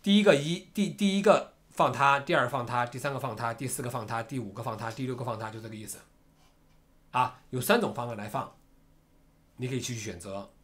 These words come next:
这个 placement group。好，还有一个这个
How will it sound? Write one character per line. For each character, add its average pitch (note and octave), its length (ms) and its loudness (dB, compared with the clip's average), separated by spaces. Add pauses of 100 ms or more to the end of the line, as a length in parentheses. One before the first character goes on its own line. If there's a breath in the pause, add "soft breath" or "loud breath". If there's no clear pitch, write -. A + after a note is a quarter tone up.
这 A#2 140 -10
个 F#2+ 280 -12
placement A#2+ 480 -6
group。 G#2 280 -12 (1120 loud breath)
好， - 260 4
还 E3+ 200 4
有 D#3+ 80 4
一 C3 60 -2
个 C3 60 -4
这 E3+ 120 -2
个 - 100 -10